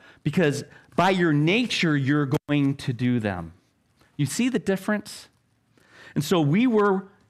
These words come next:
enslaved to the elementary principles of the world. I think that's what he's talking about there, these laws or these rules. So this is the picture of how the law affects us. The law is our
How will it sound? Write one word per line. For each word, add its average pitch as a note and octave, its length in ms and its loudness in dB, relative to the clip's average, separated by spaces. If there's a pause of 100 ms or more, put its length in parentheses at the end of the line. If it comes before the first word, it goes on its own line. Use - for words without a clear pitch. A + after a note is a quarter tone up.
(140)
enslaved G3+ 840 2
to - 120 -4
the D3+ 200 0
elementary F3+ 920 2 (280)
principles E3+ 680 0
of C#3+ 180 -2
the C3+ 60 0
world. A#2+ 280 2
I B2 80 2
think A#3 180 -2
that's G#3 200 -4
what F#3 100 0
he's D3 140 -2
talking C#3+ 340 -2
about G#2 240 -2
there, F2 260 -4 (300)
these D3 320 0
laws B2 680 2
or C3+ 160 0
these A#2+ 340 0
rules. A#2+ 880 -2 (4000)
So - 140 -2
this G#3+ 240 0
is C#4+ 80 -4
the A#3 80 2
picture G#3+ 320 0
of E3+ 80 -2
how E3+ 200 0
the E3 100 0
law D3 260 2
affects - 480 -4
us. - 320 -10
The B2 100 0
law E3+ 280 2
is E3+ 220 0
our D3+ 260 0